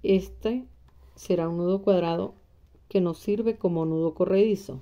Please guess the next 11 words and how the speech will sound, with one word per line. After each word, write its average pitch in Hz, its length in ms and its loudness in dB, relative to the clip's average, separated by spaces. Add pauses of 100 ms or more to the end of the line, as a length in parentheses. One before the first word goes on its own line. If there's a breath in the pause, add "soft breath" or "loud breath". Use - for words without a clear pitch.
Hacemos 175 240 -2
un 214 200 2
nudo, 196 280 4
anudamos 160 500 0
allí 196 300 0
bien 196 400 4
fuerte, 196 680 2 (720 soft breath)
hacemos 180 760 -2
nuestro - 380 -4
primer 160 400 -2
nudo 180 520 2